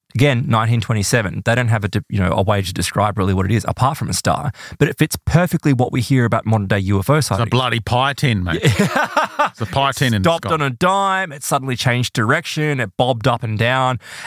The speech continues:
Speaker 1: And Cecil was, you know, quite enamoured with this thing. And they asked their father, Cecil and his, and his younger, uh, sisters, and the father just said, "Oh, it's a dancing star." And they kinda went, "Oh, okay, that's, that's fine."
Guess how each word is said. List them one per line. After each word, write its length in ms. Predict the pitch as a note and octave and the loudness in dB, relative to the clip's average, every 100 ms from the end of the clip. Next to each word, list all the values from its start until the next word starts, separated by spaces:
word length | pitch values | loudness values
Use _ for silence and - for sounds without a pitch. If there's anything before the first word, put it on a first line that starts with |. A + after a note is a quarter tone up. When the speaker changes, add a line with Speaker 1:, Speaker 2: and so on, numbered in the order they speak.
| - | -2
Speaker 1:
And 160 | D3+ C#3+ | -2 2
Cecil 520 | A3 B3 C4 G3 C#3+ | 0 2 0 0 0
was, 280 | C3 A2 C3+ | 0 0 0
you 60 | |
know, 120 | A#2 | 0
quite 340 | G2+ C#3+ B2 - _ _ _ _ _ - | 0 0 0 -2 _ _ _ _ _ 0
enamoured 540 | D#3 C#3 A3 B3 - - | 2 2 0 -2 -4 -4
with 160 | G#2+ | -2
this 220 | G#2+ G2 | -2 -4
thing. 280 | - - - - - - - - | -4 -6 -8 -12 -16 -20 -8 -2
And 360 | D3+ D3+ D#3 | 0 0 0
they 120 | D3+ D3+ | 0 2
asked 260 | E3 E3 | 0 -2
their 120 | E3 B2+ | -4 -2
father, 420 | - G#3 F#3+ - | 0 0 -2 -4
Cecil 380 | - B2+ - B2 | -2 -2 0 -2
and 80 | A2+ | -2
his, 200 | G2+ - | -2 -2
and 140 | A2+ | -2
his 180 | G2+ G2+ | 0 0
younger, 480 | A2+ A2+ G#2 G2+ A2 | 0 2 2 0 -2
uh, 160 | G#2+ G#2+ | -2 -2
sisters, 540 | - G3+ - G2+ - - _ _ _ _ _ _ _ | 0 -2 -2 -4 -6 -10 _ _ _ _ _ _ _
and 120 | D#3 D#3+ | 0 2
the 60 | |
father 280 | C#3+ D3+ D3 | 2 0 -2
just 100 | C#3+ | -2
said, 100 | D3 D#3+ | 0 2
"Oh, 320 | E3+ E3+ D3+ | 2 2 0
it's 180 | C#3 - | -2 -2
a 60 | |
dancing 440 | A#2 C3 B2+ B2 A2 | 0 0 0 -2 -2
star." 380 | - G#2+ G#2+ - _ _ _ _ _ _ - | 0 -2 -2 -8 _ _ _ _ _ _ 2
And 100 | B2 | 2
they 80 | |
kinda 200 | B2+ C#3+ | 2 2
went, 120 | C#3+ - | 2 2
"Oh, 300 | C4 A#3 A#3 | 2 2 0
okay, 280 | A#3+ C#3+ C3+ | -2 -2 0
that's, 260 | D3 D3+ - | -2 -2 -2
that's 260 | D#3+ - | -2 -2
fine." 380 | - G2+ F2+ | 0 0 0